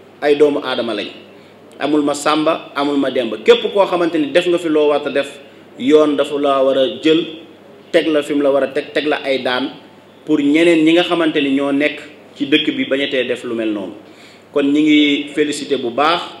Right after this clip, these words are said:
ki nga xamante ni aussi mooy notre frère Barthélémy, ndax gis nañu ni Sénégalais yi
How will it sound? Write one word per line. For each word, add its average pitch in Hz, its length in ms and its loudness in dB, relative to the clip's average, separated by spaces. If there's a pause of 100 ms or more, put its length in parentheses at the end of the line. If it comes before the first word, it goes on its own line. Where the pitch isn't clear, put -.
(460)
ki 151 100 -2
nga 151 120 0
xamante 151 400 -2
ni 135 140 -2
aussi 139 440 -4 (520)
mooy 135 520 -2
notre 135 320 -4
frère 127 340 -2
Barthélémy, 131 680 -4 (480)
ndax 131 340 -4 (380)
gis 147 180 -8
nañu 143 240 0
ni 131 160 -2
Sénégalais 131 500 -2
yi 98 160 -4